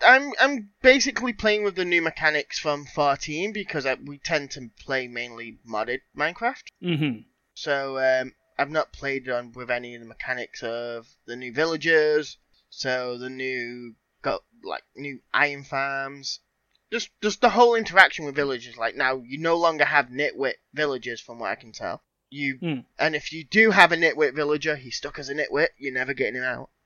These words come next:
Speaker 1: Just kill him.
Speaker 2: <laughs>
Speaker 1: Plain out, pull out a diamond sword and shove it up him.
Speaker 2: Oh,
Speaker 1: Um,
Speaker 2: nice.
Speaker 1: what? You, you want the villager guts?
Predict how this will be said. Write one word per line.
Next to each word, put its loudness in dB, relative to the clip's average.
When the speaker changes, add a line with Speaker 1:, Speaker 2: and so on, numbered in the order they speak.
Speaker 1:
Just -10
kill -6
him. -8
Speaker 2:
<laughs> -20
Speaker 1:
Plain -2
out, 0
pull 2
out 4
a -18
diamond 0
sword 2
and -12
shove -4
it -6
up -10
him. -8
Speaker 2:
Oh, 4
Speaker 1:
Um, 0
Speaker 2:
nice. 4
Speaker 1:
what? 4
You, -12
you -8
want 2
the -2
villager 0
guts? -4